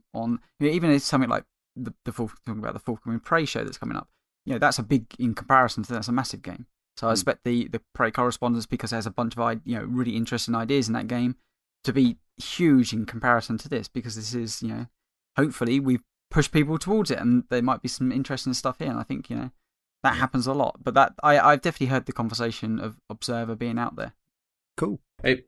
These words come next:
Speaker 3: makes me wonder if, um, so this, this team, Bloober team, literally the only game that they'd done, as far as I'm aware, before this was Layers of Fear.
Speaker 1: Mm.
Speaker 3: And then since they put out Observer, there's also been a Layers of Fear two. And then the, the Blair Witch game that was, um,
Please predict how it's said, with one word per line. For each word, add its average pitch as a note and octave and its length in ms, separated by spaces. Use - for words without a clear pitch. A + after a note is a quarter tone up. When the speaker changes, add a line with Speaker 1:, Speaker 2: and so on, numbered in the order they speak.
Speaker 3:
makes D#3 380
me C#3+ 120
wonder B2 460
if, - 380
um, G#2 520
so - 160
this, B2 220
this A2 200
team, F#2 300
Bloober G2 340
team, F2 440
literally F#2 520
the F2 400
only F2 200
game E2+ 300
that - 140
they'd E2+ 260
done, E2+ 420
as - 120
far E2+ 200
as D#2+ 100
I'm F2+ 120
aware, E2+ 560
before G2 340
this E2 200
was F#2 160
Layers F2 280
of E2 100
Fear. F2 300
Speaker 1:
Mm. G2+ 220
Speaker 3:
And F2+ 180
then F2+ 140
since - 580
they F2 240
put F#2 140
out D2+ 200
Observer, F2 400
there's E2+ 180
also F#2+ 240
been F2+ 180
a E2 60
Layers F2 300
of F2+ 80
Fear E2+ 240
two. G2+ 400
And G#2 240
then A2 220
the, G#2+ 520
the A2 120
Blair A2+ 280
Witch B2 320
game E2 280
that - 120
was, - 400
um, F2 560